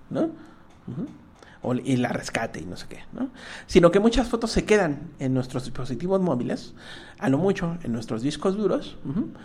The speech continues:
y muchas otras se pierden. ¿Cuántas fotos borras al día que tomas? No sé, ¿no? Amigos, ¿ustedes cuántas fotos borran al día? Que hacen fotos y que al final dicen, "No, esta no",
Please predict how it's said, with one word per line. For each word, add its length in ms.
y 140
muchas 360
otras 240
se 80
pierden. 380
¿Cuántas 320
fotos 340
borras 360
al 140
día 460
que 100
tomas? 440
No 120
sé, 260
¿no? 180
Amigos, 360
¿ustedes 320
cuántas 320
fotos 320
borran 360
al 160
día? 220
Que 180
hacen 340
fotos 400
y 40
que 100
al 80
final 240
dicen, 220
"No, 200
esta 220
no", 100